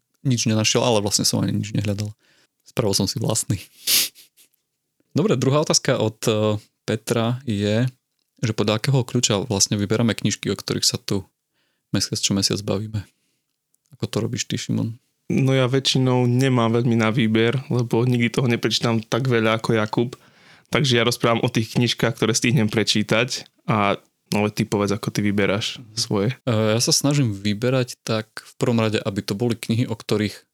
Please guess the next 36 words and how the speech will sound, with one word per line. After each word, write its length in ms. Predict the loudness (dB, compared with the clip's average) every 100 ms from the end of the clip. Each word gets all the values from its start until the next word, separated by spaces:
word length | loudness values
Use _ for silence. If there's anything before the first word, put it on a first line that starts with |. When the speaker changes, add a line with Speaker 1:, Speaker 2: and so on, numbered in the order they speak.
| _ _ _ -6
Speaker 1:
si 160 | -4
už 140 | -2 -2
ty 140 | 0
nehovoril, 500 | 0 0 -2 -2 -2 -4 _ _ _ _
e, 80 | -4
v 160 | -4 -2
nejakých 320 | -4 -4 -6
skorších 320 | -6 -8 -8
častiach. 420 | -4 -2 0 -4 -4 -14
A 140 | -14 _ -2
potom, 480 | -2 0 0 2
keď 180 | 0 -2 -2
ich 100 | 0
mám, 220 | 2 0
že 80 | -2
fakt 480 | -4 -4 -4 -8 -14 _
veľa, 560 | -10 -4 -2 -2 0 -2
že 100 | 0
nestihnem 400 | 0 0 0 0
o 80 | 0
všetkých, 720 | -2 -4 -4 -2 -4 -4 _ _ _ _
tak 220 | -8 -6
sa 80 | -2
snažím, 380 | -2 0 0 0
aby 160 | -2 -10
to 160 | -8
bolo 540 | -6 -2 0 0 0 -4 -6
nejak 220 | -4 -2
žánrovo 480 | 0 2 2 0 -4 -6
pestré. 480 | -2 -2 -2 -6 -6 _ _ _ _ _ _ -4
Aby 140 | 0
som 100 | 2
samozrejme 380 | 2 2 2 2
vybral 260 | 2 0 0
tie 140 | 0
najlepšie 560 | 0 0 -2 0 0